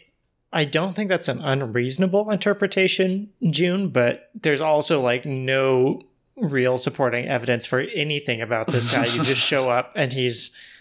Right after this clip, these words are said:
Speaker 1: like, batshit.
Speaker 2: All they needed
Speaker 1: Like
Speaker 2: was a simple character to go, "I'm sending you to Sedgwick.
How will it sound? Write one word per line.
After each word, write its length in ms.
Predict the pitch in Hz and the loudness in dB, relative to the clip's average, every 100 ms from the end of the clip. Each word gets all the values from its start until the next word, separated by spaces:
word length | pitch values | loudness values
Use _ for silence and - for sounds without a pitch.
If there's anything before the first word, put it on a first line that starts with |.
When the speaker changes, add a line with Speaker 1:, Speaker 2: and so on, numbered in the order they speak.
| _ | _
Speaker 1:
like, 420 | 131 123 123 _ | -4 -2 -2 _
batshit. 540 | - 117 170 123 123 - - - - - _ | -6 -4 -2 -2 -2 -4 -16 -20 -20 -20 _
Speaker 2:
All 180 | 147 151 | 4 4
they 140 | 165 | 4
needed 300 | 156 151 151 | 4 4 4
Speaker 1:
Like 80 | 139 | 2
Speaker 2:
was 160 | 135 | 0
a 80 | 123 | 0
simple 320 | - 139 151 | -4 -2 -2
character 480 | 139 131 123 120 113 | 2 2 2 0 -4
to 200 | - 131 | -4 -4
go, 340 | 123 110 104 - _ _ _ | 4 4 4 -2 _ _ _
"I'm 100 | 98 | -4
sending 300 | - 139 139 | 0 2 2
you 80 | 135 | 0
to 100 | 120 | -2
Sedgwick. 680 | - 127 - 110 98 - | 2 2 2 0 -2 -2